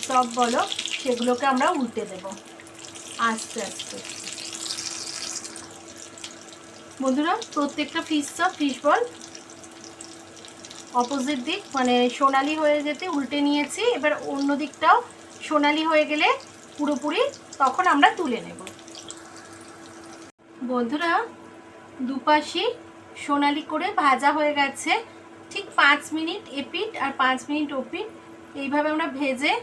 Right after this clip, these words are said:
এবার এই টিস্যুতে আমরা তুলে নেব। আস্তে করে দেখো দু-, দুপাশটায় কিন্তু সুন্দর করে রং ধরে গেছে। তো আমরা তেল ঝরিয়ে তুলে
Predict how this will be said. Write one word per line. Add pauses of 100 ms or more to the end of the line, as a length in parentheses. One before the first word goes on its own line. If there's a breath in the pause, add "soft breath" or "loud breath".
(480)
এবার (260)
এই
টিস্যুতে (480)
আমরা
তুলে
নেব। (1600)
আস্তে (120)
করে (200)
দেখো (120)
দু-, (180)
দুপাশটায়
কিন্তু (180)
সুন্দর (100)
করে (100)
রং (120)
ধরে
গেছে। (1120)
তো (100)
আমরা (300)
তেল (140)
ঝরিয়ে (4000)
তুলে